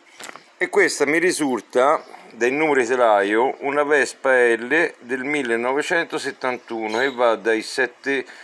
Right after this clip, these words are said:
settantatremilasettecentodiciassette ai settantaseimilaseicentododici,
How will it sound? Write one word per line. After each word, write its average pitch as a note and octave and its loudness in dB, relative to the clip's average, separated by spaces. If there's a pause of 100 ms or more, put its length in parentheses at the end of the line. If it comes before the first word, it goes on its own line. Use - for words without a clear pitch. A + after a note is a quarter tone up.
settantatremilasettecentodiciassette C#3 -2
ai B2 2
settantaseimilaseicentododici, A#2+ -4